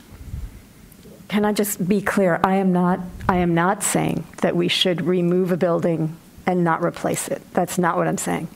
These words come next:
I'm asking if there's anything more that we can do. And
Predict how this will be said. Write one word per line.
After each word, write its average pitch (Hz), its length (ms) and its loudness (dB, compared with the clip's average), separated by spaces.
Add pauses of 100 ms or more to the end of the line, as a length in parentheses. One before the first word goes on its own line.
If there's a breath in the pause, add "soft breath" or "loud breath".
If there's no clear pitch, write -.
(720 loud breath)
I'm 185 160 2
asking 180 380 0
if 180 160 -4
there's 185 340 0
anything 180 720 0 (680)
more 170 480 2 (140)
that 175 140 0
we 185 80 -2
can 180 180 -6
do. 160 380 -2 (100)
And 170 320 0